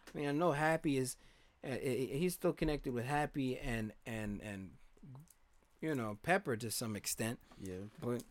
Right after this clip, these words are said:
Speaker 1: I don't know what Peter's resources is right now, and he's kind of, like, outed as Spider-Man, so I don't think he's got, like, the, the, um,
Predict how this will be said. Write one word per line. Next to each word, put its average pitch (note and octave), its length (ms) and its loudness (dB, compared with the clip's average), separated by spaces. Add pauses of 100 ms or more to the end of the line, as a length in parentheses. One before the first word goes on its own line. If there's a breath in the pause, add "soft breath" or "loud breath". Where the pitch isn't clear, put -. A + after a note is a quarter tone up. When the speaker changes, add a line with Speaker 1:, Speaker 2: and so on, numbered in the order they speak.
(300)
Speaker 1:
I F3 120 6
don't A3+ 160 10
know A#3 200 12
what D3 460 2
Peter's C3+ 380 4
resources A#2+ 640 0
is A#2+ 180 2
right B2 180 4
now, C#3 220 8
and D3 160 6
he's G3 200 6
kind A#3+ 260 6
of, E3 100 4
like, C3+ 200 0
outed D#3 360 4
as A2+ 120 -2
Spider-Man, A#2 560 4
so A2 200 0 (720 soft breath)
I - 60 -4
don't F3+ 120 2
think F3 140 4
he's D3+ 140 4
got, G#2+ 300 4
like, F2 220 -6 (1400)
the, B2+ 400 0
the, A2+ 300 0
um, A2 400 -2